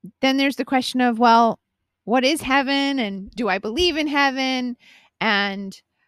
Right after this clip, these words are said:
I think in, I think we're all born with a sense of this eternity or of hoping for heaven. Um,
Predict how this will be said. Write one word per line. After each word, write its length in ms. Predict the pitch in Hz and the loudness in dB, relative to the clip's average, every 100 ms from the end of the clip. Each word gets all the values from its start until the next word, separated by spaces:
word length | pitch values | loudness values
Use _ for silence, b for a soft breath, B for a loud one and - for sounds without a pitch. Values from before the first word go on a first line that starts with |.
| _ _ 247 | _ _ -8
I 60 | |
think 240 | 277 466 453 | -4 -2 -2
in, 160 | 370 262 _ _ _ _ 220 | -2 -4 _ _ _ _ -8
I 100 | 247 | -6
think 220 | 330 349 | -8 -8
we're 200 | 285 254 | -6 -4
all 500 | - 220 247 247 240 - _ _ _ _ _ _ | -2 0 2 0 -4 -12 _ _ _ _ _ _
born 560 | 196 - 220 214 247 285 | -10 -4 -2 -2 -2 -2
with 140 | 254 | -4
a 100 | 214 | -4
sense 640 | 208 165 180 220 - - _ | -6 -8 -8 -10 -14 -20 _
of 240 | - 196 185 | -10 -8 -8
this 480 | 190 - - - _ _ _ - | -8 -10 -18 -20 _ _ _ -16
eternity 540 | 202 - 185 180 180 | -14 -10 -10 -8 -8
or 180 | 170 185 | -6 -6
of 120 | 180 - | -8 -12
hoping 580 | - 254 247 220 175 | -2 -2 0 -4 -6
for 180 | - 92 | -10 -12
heaven. 540 | - 180 - 90 180 - _ _ _ _ _ _ _ | -8 -10 -10 -14 -18 -20 _ _ _ _ _ _ _
Um, 600 | 202 196 185 185 185 175 | -10 -8 -8 -10 -14 -18